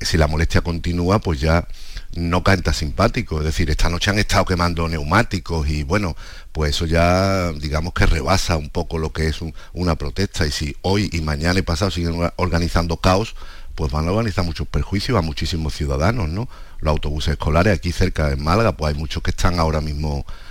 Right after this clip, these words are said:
empantanados y no pueden llegar, ¿no? Y así tanta gente que tenga que acudir a sus trabajos. Pero que todos entendemos que se nos causen molestia, eh, un día o dos, y además simpatizamos con la causa, pero ellos tienen que medir muy bien esto,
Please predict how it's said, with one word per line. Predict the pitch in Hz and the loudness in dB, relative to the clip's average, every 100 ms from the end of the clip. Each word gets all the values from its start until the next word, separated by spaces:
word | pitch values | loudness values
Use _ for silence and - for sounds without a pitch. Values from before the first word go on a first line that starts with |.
| - | -2
empantanados | 95 87 85 - 73 107 120 | 0 2 2 2 2 2 2
y | |
no | 85 | -2
pueden | 90 82 82 | 0 0 2
llegar, | 73 73 95 92 | 0 2 2 2
¿no? | 92 110 | 0 0
Y | |
así | 76 82 | 0 0
tanta | 78 90 76 | 0 0 0
gente | - 127 87 | 0 0 0
que | 78 | -2
tenga | 76 85 82 | 0 2 2
que | 80 | 0
acudir | 80 85 | 0 0
a | 78 | 0
sus | 82 | 0
trabajos. | - 95 - 76 - - - - - | 0 0 0 -2 -6 -10 -10 -6 4
Pero | 92 85 87 82 80 76 - - | 4 6 2 0 0 -4 -8 -6
que | - 92 | 0 0
todos | 85 95 101 | 2 0 0
entendemos | 101 110 98 110 113 127 - - - - - - - | 2 2 4 2 2 -4 -8 -16 -16 -16 -16 -18 -4
que | 90 76 | -2 0
se | 80 | -2
nos | 76 | -2
causen | - 80 87 | -2 0 -2
molestia, | 87 87 87 - 98 95 95 | 0 0 0 0 2 2 0
eh, | 76 71 | -4 -6
un | 76 | -6
día | 71 80 | -4 -2
o | 80 | -2
dos, | 87 101 | -2 0
y | |
además | 80 71 80 | -2 -2 -4
simpatizamos | 87 80 - 80 78 | -2 -4 -2 -2 -4
con | - 71 | -2 -2
la | - | 0
causa, | 82 78 69 | -2 -2 -2
pero | 73 69 | -2 -4
ellos | 80 80 | -4 -2
tienen | - 92 90 | -2 -2 0
que | 78 | -2
medir | 73 78 | -2 -2
muy | 73 | -2
bien | 71 73 | -2 0
esto, | 82 - 104 | 0 -2 -4